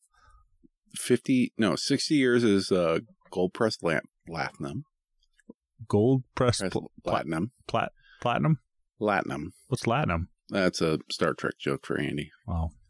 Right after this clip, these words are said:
Speaker 1: But I fucked it up. <clears throat>
Speaker 2: Try again. I'll cut that out.
Speaker 1: And I think year sixty is gold pressed latinum. <laughs>
Speaker 2: <laughs>
Speaker 1: Right in, Andy.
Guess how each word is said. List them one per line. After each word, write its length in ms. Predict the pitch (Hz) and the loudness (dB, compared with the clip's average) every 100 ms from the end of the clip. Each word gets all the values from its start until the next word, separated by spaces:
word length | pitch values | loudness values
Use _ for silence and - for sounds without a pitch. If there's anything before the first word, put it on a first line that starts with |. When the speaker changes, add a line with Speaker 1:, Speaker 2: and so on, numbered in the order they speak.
| - - - - - - _ _ | -20 -20 -14 -14 -14 -18 _ _
Speaker 1:
But 100 | 87 | -4
I 140 | 80 78 _ - | -4 -6 _ -8
fucked 260 | 73 - | -6 -6
it 60 | 64 | -8
up. 120 | 67 - _ - | -8 -12 _ 0
<clears throat> 840 | - - 78 - - - - - | 2 2 2 2 4 4 2 -4
Speaker 2:
Try 200 | 156 139 | -2 0
again. 260 | 139 139 110 - - - | 2 2 0 -2 -20 -4
I'll 100 | 113 | -2
cut 240 | - 127 - | 0 0 0
that 180 | 127 131 | 0 2
out. 200 | 113 - _ _ _ _ _ - | 0 -4 _ _ _ _ _ -4
Speaker 1:
And 220 | 113 110 | 0 2
I 100 | 117 | 2
think 220 | - 180 - - | 2 2 0 0
year 220 | 107 107 | 4 4
sixty 440 | - 131 - 156 | 4 2 2 4
is 140 | 120 - | 4 2
gold 340 | - 95 95 | 2 4 4
pressed 300 | - 98 - | 2 0 0
latinum. 560 | - 78 120 139 170 196 - _ _ _ - | -4 0 0 4 4 2 -2 _ _ _ -4
<laughs> 280 | - - - - - | -4 -2 -2 -4 -4
Speaker 2:
<laughs> 20 | |
Speaker 1:
Right 1120 | 113 95 131 - 107 - 85 78 127 123 131 117 | -2 0 0 0 0 0 -2 -2 -2 0 2 4
in, 160 | 92 | 2
Andy. 340 | 82 78 76 | 2 2 0